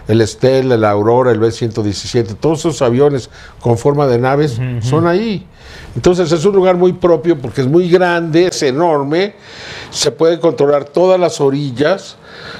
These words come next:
Speaker 1: hay equipos para rastrear a cualquier persona que se interne, y ahí de manera subterránea tienen lugares como el S dos, S tres y S cuatro. Sabemos que en el S cuatro hay, hay seres y hay naves,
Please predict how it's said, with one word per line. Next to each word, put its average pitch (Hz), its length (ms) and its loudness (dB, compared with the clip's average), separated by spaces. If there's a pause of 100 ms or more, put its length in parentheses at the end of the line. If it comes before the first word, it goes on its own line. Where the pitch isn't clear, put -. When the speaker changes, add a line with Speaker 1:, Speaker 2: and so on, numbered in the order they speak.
(160)
Speaker 1:
hay 156 200 0
equipos 156 420 -4
para 131 260 0
rastrear 127 380 0
a 139 80 -2
cualquier 156 420 -2
persona 143 400 -2
que 127 200 0
se 123 120 -4
interne, 135 580 -2 (440)
y 127 120 4
ahí 147 440 -2
de 131 140 2
manera 143 280 0
subterránea 147 640 0
tienen 151 240 0
lugares 131 360 0
como 120 180 0
el 120 80 2
S 131 240 0
dos, 127 380 -2 (320)
S 127 280 0
tres 127 340 -2
y 120 80 2
S 113 220 -4
cuatro. 127 460 -4 (500)
Sabemos 151 520 0
que 156 100 -2
en 123 80 2
el 120 120 2
S 156 280 0
cuatro 147 500 -2 (560)
hay, 113 400 0
hay 113 160 2
seres 151 460 0
y 123 40 0
hay 110 120 2
naves, 92 520 -4